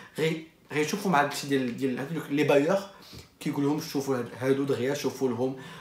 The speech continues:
راهم خصهم يسكنوا"، لحقاش سيت اون كا اورجون، واخا يكونوا بزاف ديال الناس، دونك حتى يقدروا يزربوا عليك.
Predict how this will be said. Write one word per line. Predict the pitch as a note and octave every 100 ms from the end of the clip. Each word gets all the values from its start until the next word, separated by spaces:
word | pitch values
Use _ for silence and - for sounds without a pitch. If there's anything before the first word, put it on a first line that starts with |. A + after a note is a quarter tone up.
| -
راهم | C3 A#2+
خصهم | - - C3+ B2
يسكنوا"، | - - C3 C#3+
لحقاش | - - - A#2+ -
سيت | -
اون | A#2+
كا | - - - B2+
اورجون، | A#2 A#2 C3 - - - -
واخا | - C3+
يكونوا | - B2 A2+
بزاف | G#2+ G2 - A2+ A#2 A#2 A#2 A#2+ B2 C3+ A#2
ديال | A2 A#2
الناس، | G2+ G2 - - _ _ -
دونك | D3 C#3
حتى | - D#3 - C#3+
يقدروا | C3+ C#3 C#3 D3 D3 - - - - _ -
يزربوا | C3+ C3 A#2 A#2
عليك. | F#2+ A#2+ A#2+